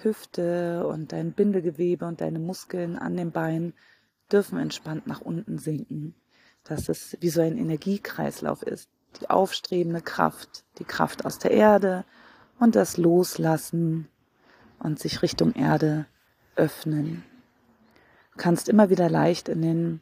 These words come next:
in den Knien federn, auf und ab.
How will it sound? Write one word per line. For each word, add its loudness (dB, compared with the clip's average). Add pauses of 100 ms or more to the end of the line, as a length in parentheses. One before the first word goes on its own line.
(880)
in 2
den 2
Knien 0
federn, 6
auf -4
und -8
ab. 2